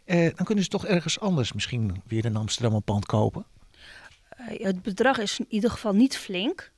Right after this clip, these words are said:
Speaker 2: Het is niet, eh, genoeg om een ander pand mee te kopen.
Speaker 1: Oh, hoe kan dat nou?
Speaker 2: Ja, eh,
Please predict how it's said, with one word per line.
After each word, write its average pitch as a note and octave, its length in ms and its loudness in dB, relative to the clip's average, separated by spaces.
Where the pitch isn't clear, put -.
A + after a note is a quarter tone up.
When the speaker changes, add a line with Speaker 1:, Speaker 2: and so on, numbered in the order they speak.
Speaker 2:
Het F#3+ 220 -12
is - 280 -10
niet, A3+ 380 2
eh, F#3+ 260 -2
genoeg A#3+ 480 4
om G#3+ 220 0
een G3+ 180 -2
ander A#3 280 0
pand C#4 340 -2
mee C4 200 2
te - 140 -14
kopen. C#4 500 2
Speaker 1:
Oh, A3+ 280 2
hoe F3 120 -2
kan C3+ 160 2
dat E3+ 140 2
nou? C#4 220 0
Speaker 2:
Ja, A3 640 4
eh, A3 60 4